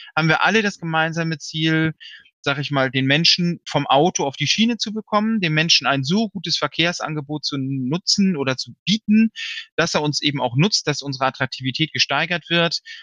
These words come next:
Äh, das sieht man an den Ta-, F-, Tarifen auch. Wir haben Verbundtarife. Das heißt, es ist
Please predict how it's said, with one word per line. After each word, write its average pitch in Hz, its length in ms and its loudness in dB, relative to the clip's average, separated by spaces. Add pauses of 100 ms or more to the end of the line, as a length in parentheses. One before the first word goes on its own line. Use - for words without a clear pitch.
(400)
Äh, 135 100 0
das 143 160 0
sieht 185 140 -4
man 151 160 2
an 143 180 2
den 139 300 2
Ta-, 143 100 -2
F-, 131 560 -2
Tarifen 175 580 0
auch. 165 260 0
Wir 151 60 -2
haben 139 80 -2
Verbundtarife. 190 960 0
Das 151 160 -2
heißt, 147 220 0
es 135 120 -10
ist - 180 -16